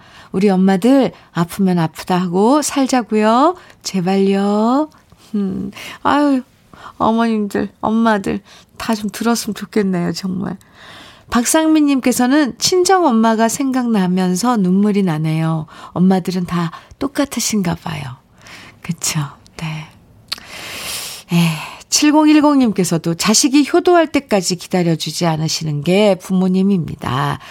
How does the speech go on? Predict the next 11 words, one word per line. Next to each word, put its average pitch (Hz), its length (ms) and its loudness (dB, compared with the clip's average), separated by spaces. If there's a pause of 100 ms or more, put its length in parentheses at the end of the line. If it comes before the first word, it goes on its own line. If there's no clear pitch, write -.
(140)
살아생전 175 800 0
만난 180 400 2
거 180 80 0
많이 175 420 2
사드리고 233 580 0 (280)
사랑한다는 202 960 0 (280)
표현도 262 560 2
하고 247 380 2 (260)
여행도 175 420 0
모시고 165 380 -2
다니세요. 165 800 -2